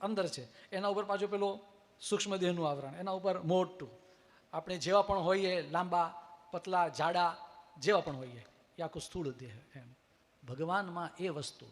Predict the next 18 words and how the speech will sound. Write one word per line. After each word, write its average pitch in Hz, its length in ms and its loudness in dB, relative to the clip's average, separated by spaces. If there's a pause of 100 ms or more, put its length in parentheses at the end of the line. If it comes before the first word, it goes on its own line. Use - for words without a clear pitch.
(140)
નથી, 165 360 -8
એટલે 160 180 -12
એને 160 100 -6
મૃષા 143 520 -6
એમ 131 180 -16
કહ્યું. 120 280 -20 (380)
આ 147 40 -12
ત્રિસર્ગ 226 520 4
અહીંયા 170 540 -4
મૃષા 147 360 -6
થઈ 120 160 -16
જાય 110 220 -18
છે. - 240 -18 (300)
તો 247 80 -8
બોલે 349 140 2
ભગવાનને 277 500 4
જેવા 269 280 4
જોઈએ 262 340 4